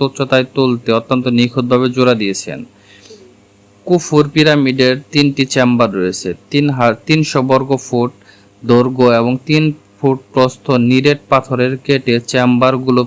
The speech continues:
প্রবেশদ্বার তৈরি করা হয়েছে। পিরামিডের কেন্দ্রীয় চেম্বারে ফারাওদের মৃতদেহ রাখা হয়। এই চেম্বারে পৌঁছাতে একশো পঞ্চাশ ফুট উঁচু সিঁড়ি ব্যবহার করা হয়, যেতে হয়। আধুনিক মেশিন দিয়ে পাথর কাটার প্রযুক্তির সাথে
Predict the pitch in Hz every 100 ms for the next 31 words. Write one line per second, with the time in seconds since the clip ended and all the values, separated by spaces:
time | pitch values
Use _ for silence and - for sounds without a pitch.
0 | 127 120 117 123 127 127 127 139 135 131
1 | 135 131 120 98 - 95 82 _ - -
2 | _ _ - 151 147 139 131 139 135 147
3 | 151 151 151 147 131 117 113 113 113 113
4 | 123 113 120 127 127 127 131 139 131 120
5 | 117 113 117 104 - - _ _ _ _
6 | _ _ _ _ - 135 143 147 135 135
7 | 139 139 151 143 123 120 117 117 131 135
8 | 139 143 143 139 - 120 135 135 139 131
9 | 120 123 117 120 117 113 123 127 120 113
10 | - - - - 131 123 123 104 87 -
11 | _ - - - - 120 135 143 147 139
12 | 131 127 147 147 147 135 120 117 147 -
13 | - _ - 139 147 139 139 135 139 139
14 | 147 147 147 - 143 143 127